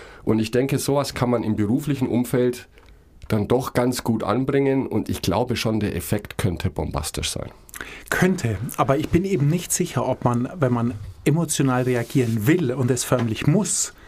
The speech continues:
Speaker 1: Ja.
Speaker 2: ob man dann so cool sein kann, um so einen Satz so rüberzubringen, dass er nicht gespielt ko-, daherkommt.
Speaker 1: Hm.
Speaker 2: Wir werden's mal ausprobieren oder ich versuch's mal auszuprobieren. Ähm,
Speaker 1: Ich mein,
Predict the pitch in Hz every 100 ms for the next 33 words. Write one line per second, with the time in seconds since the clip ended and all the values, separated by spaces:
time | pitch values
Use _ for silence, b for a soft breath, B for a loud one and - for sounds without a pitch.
0 | B B B 101 131 - 135 120 117 123
1 | 180 202 190 - 160 - 190 180 - 151
2 | 165 165 160 165 151 123 175 175 147 156
3 | 151 - 143 147 143 143 139 131 135 123
4 | 139 143 - - b b b b b b
5 | - - - - - - - 139 - 147
6 | - - - 123 123 95 104 - 104 92
7 | - 107 - 156 156 214 226 - 170 185
8 | 202 - 131 - 110 110 123 120 139 -
9 | 180 151 131 156 - 135 117 107 110 151
10 | 175 B B B B B B B - 151
11 | 135 135 131 131 - B B B - 107
12 | 113 -